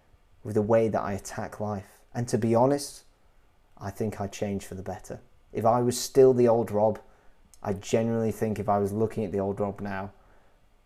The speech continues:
I would be slightly disappointed with where he is, because I don't think the old Rob would have done what I have done in the past few years.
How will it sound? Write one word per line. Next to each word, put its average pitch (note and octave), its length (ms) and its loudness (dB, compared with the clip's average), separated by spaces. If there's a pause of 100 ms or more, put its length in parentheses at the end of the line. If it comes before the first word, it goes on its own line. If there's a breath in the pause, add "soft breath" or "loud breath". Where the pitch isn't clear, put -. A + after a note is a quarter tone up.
(460)
I G#2 80 -8
would G#2 120 -6
be G#2+ 100 -6
slightly G#2+ 420 -4
disappointed G2 640 -8
with F#2+ 140 -8
where G2 220 -2
he G2 80 0
is, G2 100 -4
because - 300 -4
I G#2 80 0
don't G#2+ 360 0
think - 460 -6
the G#2 160 -6
old G2 240 -6
Rob G2 220 -4
would G2+ 140 -2
have F#2+ 160 -6
done G2+ 280 -2
what F#2 200 -4
I G2+ 160 -4
have F#2+ 140 -8
done G2+ 220 -4
in G2 120 -6
the G2 60 -8
past G2+ 280 -14
few G#2 160 -10
years. A2 380 -10